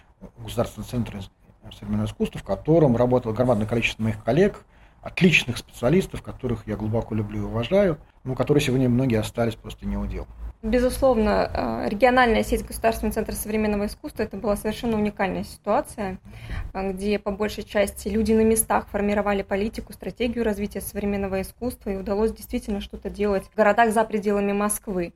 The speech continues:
Speaker 2: Давайте поговорим про Пермь, э, где сложилась иная ситуация. И, в принципе, кстати, считается тоже одна из самых таких интересных, продуктивных историй,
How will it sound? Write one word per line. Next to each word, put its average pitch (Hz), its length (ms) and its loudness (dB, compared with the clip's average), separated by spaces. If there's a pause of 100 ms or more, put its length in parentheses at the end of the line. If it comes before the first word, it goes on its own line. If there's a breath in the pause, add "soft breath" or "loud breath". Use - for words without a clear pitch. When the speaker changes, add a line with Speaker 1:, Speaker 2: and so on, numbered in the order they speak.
Speaker 2:
Давайте 285 260 4
поговорим 220 340 4
про 202 100 4
Пермь, 330 420 2
э, 208 220 2
где 214 220 4
сложилась 220 800 0
иная 233 340 4
ситуация. 220 800 0 (280 loud breath)
И, 214 200 0
в 208 80 -10
принципе, 269 420 -2
кстати, 220 280 -8
считается 247 520 0
тоже 262 300 0
одна 208 180 2
из 202 80 0
самых 202 240 2
таких 208 320 -8
интересных, 226 560 0
продуктивных 214 640 -2
историй, 320 500 0